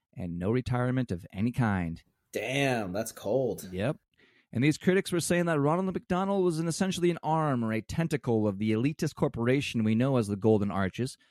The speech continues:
Speaker 1: and he was being used to specifically target children, which was simply unethical. So yeah, that's pretty apparent. But it's also true of every other major corporation who can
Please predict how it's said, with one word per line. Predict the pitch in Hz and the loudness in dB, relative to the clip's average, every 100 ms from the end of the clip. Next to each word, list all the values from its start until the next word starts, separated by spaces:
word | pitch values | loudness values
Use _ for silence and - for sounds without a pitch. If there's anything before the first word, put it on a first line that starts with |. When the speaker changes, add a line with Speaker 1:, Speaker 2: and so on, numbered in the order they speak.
| _ | _
Speaker 1:
and | 151 | 2
he | 175 | 4
was | 143 | 4
being | 180 147 | 4 4
used | 160 151 135 | 6 6 6
to | 131 | 0
specifically | - 123 - - 196 165 120 | -4 -4 -2 0 2 2 0
target | - 113 107 104 | 0 2 2 0
children, | - 120 117 104 101 95 | -2 2 4 4 0 0
which | 98 - | -2 -2
was | 95 | -4
simply | - - 101 95 104 - | -4 -4 -4 -4 -6 -2
unethical. | 160 151 170 107 - - _ _ _ | -2 -2 -4 -6 -8 -16 _ _ _
So | - | 0
yeah, | 175 92 - | 2 2 -2
that's | 123 127 | -2 -2
pretty | - 131 | 2 2
apparent. | 113 156 156 - - - _ | 2 2 2 0 -10 -20 _
But | - 156 | -6 -6
it's | |
also | - 185 180 | -4 -4 -4
true | - 180 | 2 2
of | - | 2
every | 170 165 - | -2 -4 -4
other | 147 170 113 | -2 0 2
major | 110 107 101 | 2 2 -2
corporation | - 104 92 95 101 - 123 | -2 -2 -2 -2 -2 -2 -2
who | |
can | 113 | -2